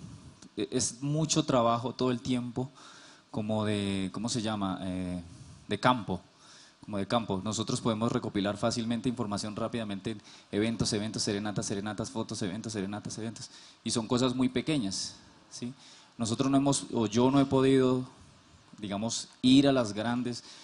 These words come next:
nos, no superamos las páginas del folclore, no superan diez mil, cincuenta mil, nun-, nunca, es difícil encontrar artistas en ese, en esos rangos. Los hay, pero son muy poquiticos y, y el re-, y el mundo no los conoce, ¿no?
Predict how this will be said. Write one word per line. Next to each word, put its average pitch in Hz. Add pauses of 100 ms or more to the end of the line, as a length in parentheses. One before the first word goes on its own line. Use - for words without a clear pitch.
(180)
nos, 101
no 107
superamos 120
las 120
páginas 120 (340)
del 113
folclore, 110
no 113
superan 120
diez 104
mil, 110
cincuenta 101
mil, 107
nun-, 107
nunca, 98
es 117
difícil 143
encontrar 113 (540)
artistas 120
en 107
ese, 107 (100)
en 101
esos 117
rangos. 113 (320)
Los 104
hay, 123
pero 123
son 107
muy 143
poquiticos 143
y, 135 (140)
y 123
el 107
re-, -
y 120
el 110
mundo 120
no 139
los 143
conoce, 151
¿no? 139